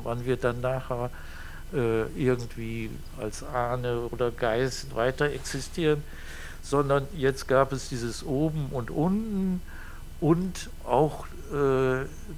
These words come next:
sozusagen die, äh, Verheißung auf ein, äh, Leben nach dem Tod. Das entwickelte sich in der Zeit und das war sozusagen die Belohnung dafür,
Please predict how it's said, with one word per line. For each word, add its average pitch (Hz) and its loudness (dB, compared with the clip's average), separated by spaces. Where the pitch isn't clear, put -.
sozusagen 131 2
die, 123 -4
äh, 120 2
Verheißung 151 6
auf 131 0
ein, 135 6
äh, 127 2
Leben 135 2
nach 135 4
dem 127 -4
Tod. 123 4
Das 139 2
entwickelte 135 -2
sich 127 -4
in 139 0
der 123 4
Zeit 147 2
und 139 0
das 147 4
war 156 8
sozusagen 147 2
die 151 6
Belohnung 147 12
dafür, 165 10